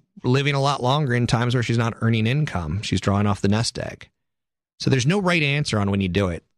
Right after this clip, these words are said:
I think the correct answer is when you're wealthy and around fifty is when you look into it. Um, but long-term care is when you basically get too old that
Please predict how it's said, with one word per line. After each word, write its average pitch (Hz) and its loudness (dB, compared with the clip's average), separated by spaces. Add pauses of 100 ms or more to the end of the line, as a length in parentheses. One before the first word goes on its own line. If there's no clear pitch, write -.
(220)
I 113 -4
think 143 -2
the - -18
correct - -2
answer 110 0
is 98 0 (120)
when 117 2
you're 104 2
wealthy 113 0
and 107 0
around 110 0
fifty - -4
is 107 0
when 113 2
you 107 2
look 104 0
into 107 0
it. 73 -10 (800)
Um, 95 2
but - -2
long-term 160 2
care 147 0
is 139 -2
when 123 0
you 117 2
basically 117 0
get 127 0
too 127 0
old 113 0
that 104 0